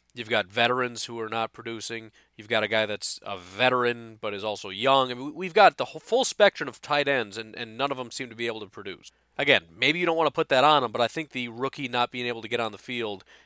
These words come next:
is the biggest issue. We've got two first-round draft picks that can get on the field. Granted, Rashawn not as much, but that has to do with the talent ahead of him. Savage is an, is an instant start,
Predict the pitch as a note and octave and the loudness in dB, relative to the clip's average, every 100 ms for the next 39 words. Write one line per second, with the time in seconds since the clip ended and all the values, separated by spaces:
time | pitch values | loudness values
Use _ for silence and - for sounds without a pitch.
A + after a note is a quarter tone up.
0 | _ - A#2+ - G#2 B2+ A2+ A2 A2 G2+ | _ -8 -8 -8 -4 -2 -2 -2 -4 -6
1 | - - _ _ - A#2+ A#2+ A2 - E3+ | -8 -14 _ _ -10 -4 0 0 -2 -8
2 | D#3+ D#3+ D3 D3+ C#3 B2 B2+ - B2 - | -6 -4 -2 -4 -4 0 0 -2 -8 -6
3 | A#2 B2 A2 A2+ G#2+ G2 - F#2+ F2+ F#2 | -8 -8 -8 -6 -6 -10 -12 -12 -12 -16
4 | _ _ - A#2+ G#2+ G2+ _ G#2+ A2 C3+ | _ _ -4 -2 -2 -6 _ -12 -6 -4
5 | A#2 A2 G2+ G2 G2+ - - A2 A2 G2+ | -2 -2 -4 -6 -8 -10 -8 -8 -6 -8
6 | - G#2 - - B2 A2 G#2 F#2+ A#2 G2+ | -10 -14 -14 -10 -8 -8 -10 -8 -6 -8
7 | F2+ _ _ - C3+ C3 C3 A#2+ A2+ A2 | -14 _ _ -6 2 4 4 -2 -6 -8
8 | A2 A2 - A2 G#2+ G#2 - G#2 - G2+ | -10 -10 -10 -10 -8 -8 -8 -8 -8 -8
9 | G#2 | -8